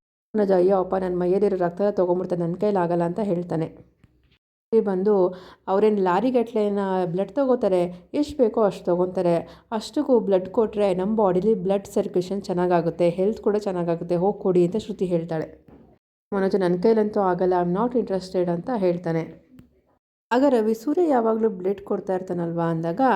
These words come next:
ರವಿ, "ಓ, ನೀವು ಬ್ಲಡ್ ಡೊನೇಟ್ ಮಾಡ್ತೀರಾ?" ಅಂತ ಶ್ರುತಿ ಹೇಳ್ತಾಳೆ. ಆಗ ಸೂರ್ಯ, ಹೌದು,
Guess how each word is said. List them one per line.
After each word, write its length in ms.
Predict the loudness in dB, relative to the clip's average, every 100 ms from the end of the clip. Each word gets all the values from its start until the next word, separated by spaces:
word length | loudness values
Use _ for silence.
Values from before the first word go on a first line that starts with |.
| 0 -6 -20 -6
ರವಿ, 280 | -2 2 2
"ಓ, 160 | 4 4
ನೀವು 220 | 2 0
ಬ್ಲಡ್ 400 | 0 0 0 0 2 2 2
ಡೊನೇಟ್ 320 | -2 -2 -4
ಮಾಡ್ತೀರಾ?" 340 | -4 -2 -4
ಅಂತ 140 | -2 -4
ಶ್ರುತಿ 320 | -2 0 0
ಹೇಳ್ತಾಳೆ. 380 | 0 -2 -2 0
ಆಗ 200 | 2 2 2 0 -2
ಸೂರ್ಯ, 180 | 0
ಹೌದು, 440 | 2 2 0 0